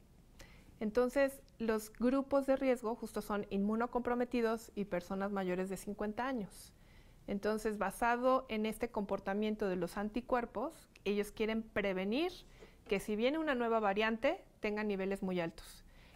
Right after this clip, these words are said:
¿Qué fue lo que observamos con Omicron? Las personas que te llevaban más de seis meses de haberse vacunado, el, bajaba la protección a treinta por ciento.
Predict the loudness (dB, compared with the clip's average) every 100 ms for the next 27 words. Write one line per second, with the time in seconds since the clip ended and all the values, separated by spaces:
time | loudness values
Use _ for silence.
0 | 0 2 4 2 4 0 0 0 -2 -2
1 | -4 -2 -4 -6 -14 -16 -20 -20 -20 2
2 | 2 4 2 2 0 0 -2 2 4 6
3 | 2 -2 0 2 2 0 0 0 0 0
4 | 0 0 0 2 2 0 -2 -2 0 0
5 | 0 0 -2 -6 -20 -20 -20 -20 -6 0
6 | 2 2 -2 -2 -2 2 2 4 2 2
7 | -2 -4 -6 -6 -2 -2 -2 -2 -2 -4
8 | -4 -4 -6